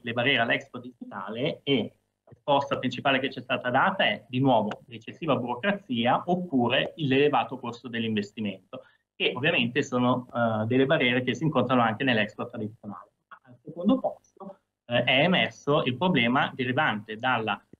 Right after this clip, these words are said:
eh, dalle capacità di scegliere e gestire i diversi canali commerciali, quindi parliamo appunto del marketplace piuttosto che,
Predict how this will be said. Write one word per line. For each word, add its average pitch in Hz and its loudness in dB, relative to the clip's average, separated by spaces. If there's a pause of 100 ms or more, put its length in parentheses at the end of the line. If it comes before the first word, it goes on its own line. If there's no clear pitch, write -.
(180)
eh, 107 -10 (220)
dalle 113 -10
capacità 117 -2
di 107 -6
scegliere 127 0
e 117 -6
gestire 113 -2
i 104 -2
diversi 135 -4
canali 127 -2 (300)
commerciali, 135 -2
quindi 104 0
parliamo 104 0
appunto 110 -2
del 110 2
marketplace 117 0
piuttosto 113 -8
che, 110 -2